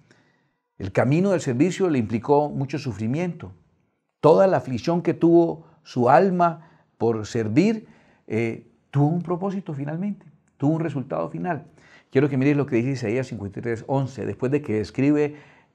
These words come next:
todo el sufrimiento del siervo sufriente, dice, eh, en el versículo once, "Verá el fruto de la aflicción de su alma y quedará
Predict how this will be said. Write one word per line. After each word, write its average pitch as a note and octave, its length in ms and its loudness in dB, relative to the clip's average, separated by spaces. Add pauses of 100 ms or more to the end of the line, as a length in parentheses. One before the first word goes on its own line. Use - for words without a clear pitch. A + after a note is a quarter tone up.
(160)
todo G3+ 240 8
el G3+ 60 2
sufrimiento D#3+ 580 0
del G#2+ 180 2
siervo D3 600 4
sufriente, D3 760 0 (460)
dice, C#3+ 540 2 (160)
eh, G#2+ 320 -6 (160)
en A2 140 -4
el G#2+ 80 -2
versículo C3 540 2 (120)
once, C#3 480 0 (400)
"Verá C#3 640 6
el C3+ 220 4
fruto G3 680 2
de C3+ 240 4
la C#3 220 6
aflicción C3+ 640 -2
de E3+ 80 -2
su E3 180 0
alma A2 400 4 (760)
y A#2+ 100 -6
quedará A#2 640 0